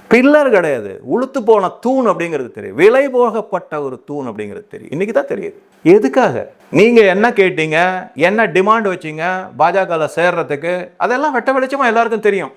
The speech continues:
கட்சியில இருக்கிற தலைமைக்கு தெரியாதா? "அவருக்கு கொடுத்தீங்க, எனக்கு ஏன் கொடுக்கல?" அப்படின்னு கேட்கறதுக்கு ஆளுங்களாம் இருக்காங்களா? யூடியூபர்லாம் இன்னைக்கு இருந்திருக்காங்கல்ல.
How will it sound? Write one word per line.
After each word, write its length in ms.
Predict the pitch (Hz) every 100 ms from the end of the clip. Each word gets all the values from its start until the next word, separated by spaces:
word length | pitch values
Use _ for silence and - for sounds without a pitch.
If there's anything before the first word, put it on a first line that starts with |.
| -
கட்சியில 280 | 202 254 240
இருக்கிற 220 | 202 190
தலைமைக்கு 440 | 185 196 226 208
தெரியாதா? 560 | 151 180 165 120 170 - _ _
"அவருக்கு 440 | - 117 175 233 240
கொடுத்தீங்க, 420 | 254 254 262 262
எனக்கு 300 | 208 226 233
ஏன் 160 | 247
கொடுக்கல?" 300 | 220 220 214
அப்படின்னு 360 | 226 185 208 196
கேட்கறதுக்கு 580 | 185 196 190 180 180 175 170
ஆளுங்களாம் 400 | 185 208 202 226
இருக்காங்களா? 460 | 208 208 226 220
யூடியூபர்லாம் 600 | 220 214 214 214 208 220
இன்னைக்கு 540 | 220 208 214 302 247 _ _ _ -
இருந்திருக்காங்கல்ல. 680 | 127 180 196 208 214 285